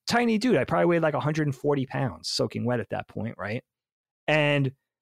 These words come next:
it almost got bad because this is the thing that, where the story sort of culminates, is that my friend Brian, who I've talked about, and my friend Jeff, who was in town. Jeff I knew from Long Island, but Jeff was going to B U at the time. He was just finishing up at B U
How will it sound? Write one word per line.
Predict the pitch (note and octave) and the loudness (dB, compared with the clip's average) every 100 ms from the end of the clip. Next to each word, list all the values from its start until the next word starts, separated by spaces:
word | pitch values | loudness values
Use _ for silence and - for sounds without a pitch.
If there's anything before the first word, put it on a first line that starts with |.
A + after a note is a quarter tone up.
| _ _ _ C#3+ | _ _ _ 0
it | D3+ | 2
almost | D3 G#3 C4 - | 4 4 4 2
got | E3 B2 - | 0 0 0
bad | F3 G3+ A#2 | 2 2 2
because | - A#2 G#2+ | -2 -2 2
this | G#3 B3+ | 2 2
is | D3+ | 0
the | C3 | -2
thing | - D#3+ C3+ | 0 2 2
that, | B2 A#2 G#2+ _ A2+ | -2 -4 -8 _ -2
where | B2+ A#2 | 2 2
the | |
story | G#2+ - C3 B2 | 0 0 2 2
sort | - A#2+ | 2 -2
of | G2+ | -2
culminates, | - D#3 E3 A2 G2+ | -2 0 0 -2 -2
is | A2 | -2
that | C3 A#2 - _ _ _ _ - | 0 -2 -4 _ _ _ _ -4
my | C3 C3 | 0 2
friend | E3+ G3 | 4 4
Brian, | D#3 B2 B2+ C3+ | 4 4 4 4
who | B2+ | 2
I've | A#2+ | 0
talked | A#2 G2 G#2 | -2 -4 -4
about, | G#2 G2 - _ _ _ _ _ - | -4 -4 -8 _ _ _ _ _ 0
and | C#3 C3+ | 2 4
my | C3 | 2
friend | - D#3+ B2+ | 2 2 2
Jeff, | G#2+ C3 F3 B2 - - - | 0 2 2 2 -6 -10 0
who | C#3 | 2
was | C3 C3 | 4 2
in | A#2 | -2
town. | - B2 A#2+ A2+ A2 - - | -2 -2 0 -2 -2 -6 -4
Jeff | - F3 G3 | 2 4 4
I | D#3+ | 2
knew | C#3+ | 2
from | C3 A#2+ | 2 2
Long | A2 A#2+ | 2 2
Island, | F#3 F#3 C#3 | 4 4 4
but | B2+ - | 0 0
Jeff | D3+ D3 | 0 2
was | B2+ | 2
going | B2+ A#2 | 2 0
to | G#2 | -2
B | A2 | -2
U | A2 D#3+ F3 | 2 4 4
at | |
the | A2+ | 2
time. | - A2 G2 | -2 -2 -2
He | |
was | G#2 A2 | -2 -2
just | B2+ | -4
finishing | - B2 A#2 B2 | -2 -2 -2 -4
up | A2 | -4
at | G#2+ | -4
B | A2 | -4
U | G#2 B2+ D3 A2+ G#2+ | 0 2 4 4 0